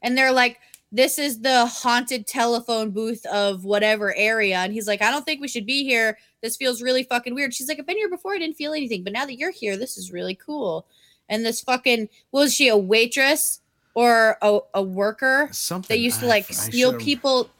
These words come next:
Speaker 1: like, robbed people's money, like, would
Speaker 2: I
Speaker 1: drain them
Speaker 2: sh-,
Speaker 1: of all their money and ghost
Speaker 2: I
Speaker 1: them when they didn't
Speaker 2: shoulda
Speaker 1: have
Speaker 2: wrote
Speaker 1: any more?
Speaker 2: down. Yeah, she was, like, a prostitute or something that would take people. She was
Speaker 1: I
Speaker 2: an
Speaker 1: don't think they were
Speaker 2: escort.
Speaker 1: allowed to say it.
Speaker 2: She was, like, an escort who took people's money, and then when they ran out of money, she just dipped.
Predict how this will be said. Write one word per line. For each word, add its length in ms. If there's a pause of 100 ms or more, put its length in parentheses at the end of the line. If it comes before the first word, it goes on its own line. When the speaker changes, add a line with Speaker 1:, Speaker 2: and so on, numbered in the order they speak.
(320)
Speaker 1:
like, 200
robbed 360
people's 360
money, 400
like, 200
would 100
Speaker 2:
I 60
Speaker 1:
drain 360
them 100
Speaker 2:
sh-, 40
Speaker 1:
of 100
all 120
their 120
money 240
and 160
ghost 260
Speaker 2:
I 40
Speaker 1:
them 120
when 100
they 80
didn't 140
Speaker 2:
shoulda 120
Speaker 1:
have 100
Speaker 2:
wrote 60
Speaker 1:
any 120
more? 100
Speaker 2:
down. 400
Yeah, 240
she 160
was, 120
like, 120
a 40
prostitute 760
or 80
something 420
that 140
would 140
take 220
people. 180
She 120
was 100
Speaker 1:
I 60
Speaker 2:
an 60
Speaker 1:
don't 100
think 160
they 100
were 100
Speaker 2:
escort. 160
Speaker 1:
allowed 160
to 80
say 500
it. 60
Speaker 2:
She 80
was, 100
like, 100
an 80
escort 540
who 120
took 240
people's 320
money, 340
and 120
then 140
when 80
they 100
ran 200
out 100
of 60
money, 220
she 180
just 240
dipped. 380